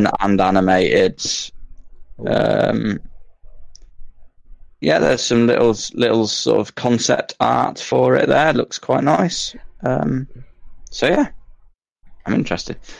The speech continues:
Speaker 2: Uh, I'm, I'm, I'm, yeah, very interested in that. Uh, as it happens, uh, I've been thinking about s-, s-, streaming and everything like that, about, um, uh,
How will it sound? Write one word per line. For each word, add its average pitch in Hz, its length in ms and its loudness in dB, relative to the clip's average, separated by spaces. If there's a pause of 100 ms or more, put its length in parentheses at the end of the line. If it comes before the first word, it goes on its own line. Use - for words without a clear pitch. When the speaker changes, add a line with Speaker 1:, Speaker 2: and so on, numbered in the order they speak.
(500)
Speaker 2:
Uh, 135 260 2 (180)
I'm, 160 320 -2 (120)
I'm, 131 300 -2
I'm, 160 480 -6
yeah, 143 200 -4
very 127 200 -2
interested 123 280 -10
in 107 120 -2
that. - 160 -16
Uh, 147 80 -2
as 170 220 0
it 175 60 2
happens, 131 440 -2 (100)
uh, 123 300 2
I've 139 200 -2
been 165 120 -4
thinking 156 220 -6
about 131 320 -2 (260)
s-, - 240 -18
s-, - 140 -18 (100)
streaming 113 420 -4
and 107 80 -6
everything 107 240 -6
like 101 260 -2
that, - 40 -20
about, 104 340 -4
um, 98 440 -2 (880)
uh, 98 480 -2